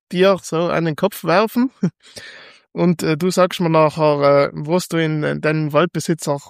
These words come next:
antworten darfst auf die, auf die, auf die Aussage. Eine Aussage, was man hört, ist vielleicht, ähm, ja, wenn ich die Natur schützen will, dann wird's wohl das Beste sein, wenn ich Wald so lasse, wie er ist. Und wenn ich gar nicht tue damit, dann wird wohl der beste Naturschutz sein.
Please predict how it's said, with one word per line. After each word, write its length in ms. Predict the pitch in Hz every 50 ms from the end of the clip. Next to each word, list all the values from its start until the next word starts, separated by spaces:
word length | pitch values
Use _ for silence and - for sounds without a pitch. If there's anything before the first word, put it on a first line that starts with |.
| _ _ _ _
antworten 440 | - 185 202 - 170 147 - - 147
darfst 240 | - 147 139 135 -
auf 160 | 143 135 -
die, 320 | - - 143 135 139 135 120
auf 200 | 117 113 - -
die, 200 | - 143 143 143
auf 140 | 143 139 -
die 120 | - 147
Aussage. 480 | 135 135 139 135 - - 135 127 139 127 - - - - - - - - _ _ _ -
Eine 280 | 190 208 214 196 165 156
Aussage, 260 | 185 190 - 202 165
was 160 | 170 165 -
man 100 | 165 135
hört, 260 | 156 156 175 190 - 180
ist 120 | 160 -
vielleicht, 440 | - 160 165 151 156 165 156 - - _
ähm, 540 | - 165 - 165 156 151 147 147 156 165 _ _ _ _ _ - _ 170 170
ja, 300 | 165 175 180 175 156 151 160
wenn 180 | 165 170 165 175
ich 100 | 190 175
die 80 | 180
Natur 320 | 175 165 151 - 175 190 180
schützen 380 | - 190 180 - - 180 170
will, 180 | 175 196 208 185
dann 100 | 165 156
wird's 200 | 160 156 - -
wohl 80 | 160
das 80 | 156 -
Beste 260 | - 180 185 - - 151
sein, 220 | - 165 160 160
wenn 120 | 160 156
ich 100 | 156 151
Wald 220 | 147 151 160 180 160
so 200 | 160 143 160 156
lasse, 300 | 156 156 175 175 - 175
wie 60 | 156
er 120 | 151 147
ist. 300 | 151 202 214 - - -
Und 140 | - 165 151
wenn 120 | 151 151 151
ich 60 | 151
gar 140 | 160 165 165
nicht 220 | 156 147 - -
tue 140 | 165 180 196
damit, 300 | 190 180 180 208 - -
dann 120 | 165 151
wird 200 | 156 156 156 -
wohl 120 | 165 156 143
der 120 | - 156 -
beste 260 | - 165 - - 156
Naturschutz 560 | 147 139 - - 170 170 - - 151 - -
sein. 220 | - 185 185 185